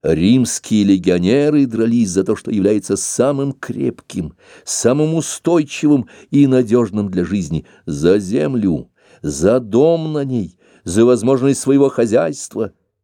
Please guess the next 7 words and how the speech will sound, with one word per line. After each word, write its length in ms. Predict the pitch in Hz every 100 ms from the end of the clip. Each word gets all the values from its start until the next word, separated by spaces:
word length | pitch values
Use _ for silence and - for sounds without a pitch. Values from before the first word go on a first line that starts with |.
| _ _ _ _
Римские 920 | 82 147 208 180 - - 170 165 175
солдаты 800 | - 147 151 135 180 165 - 78
за 140 | 82
свои 340 | - 82 85
походы, 580 | 90 87 - 170 170 135 - _ _ _ -
за 240 | 76 107
победы, 680 | - 131 123 160 131 101